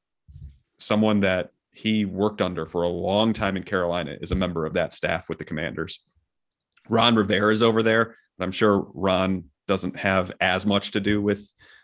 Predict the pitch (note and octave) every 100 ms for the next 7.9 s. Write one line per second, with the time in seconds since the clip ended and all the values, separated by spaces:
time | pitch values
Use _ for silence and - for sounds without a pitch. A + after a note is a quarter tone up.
0 | _ G2 G#2 G#2 - G#2 F#2+ G#2 G2 G2+
1 | G#2 - G#2 G2+ - _ _ - G#2 G#2
2 | G#2+ G#2 G2+ G2+ G2+ G2 F#2 G2 - F#2+
3 | F#2+ G#2 G#2+ G#2+ G#2 - - - _ -
4 | - F#2 F2+ F2 F2 _ F#2 G2+ G#2 _
5 | - F2+ - F#2 F#2 F#2 E2 - D#2+ D#2+
6 | D#2 E2 D2+ - E2 E2+ E2+ E2+ E2 -
7 | - F2+ D#2 C#2 - C#2+ - E2 -